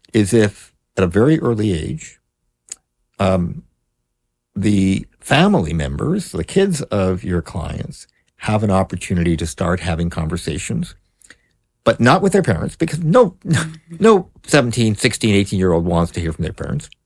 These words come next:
Not necessarily with their parents' advisor, because you got a generational gap, plus it's their parent advisor. What they want to hear from often is somebody who is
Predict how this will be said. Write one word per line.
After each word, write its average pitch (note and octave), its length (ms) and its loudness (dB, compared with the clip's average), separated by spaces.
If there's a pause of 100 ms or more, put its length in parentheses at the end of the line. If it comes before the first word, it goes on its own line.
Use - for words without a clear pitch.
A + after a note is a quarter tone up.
(920)
Not E3 400 4
necessarily E3+ 840 2
with A#2+ 640 2 (1160)
their B2 100 0
parents' A#2 280 0
advisor, F3 480 -2 (840)
because A2+ 280 2
you G2 60 4
got E2+ 160 4
a D#2+ 40 0
generational E3 640 2
gap, B2 320 2 (160)
plus C#3+ 400 0
it's A#2+ 140 -4
their A2 120 2
parent F2 340 -4
advisor. - 380 -8 (300)
What A2+ 160 -2
they G2 120 0
want D#3 360 4
to F3+ 40 6
hear - 220 -6
from F2 240 -6
often F2 500 -8 (300)
is G#2+ 220 0
somebody G#2 720 2
who - 280 0
is F2+ 360 0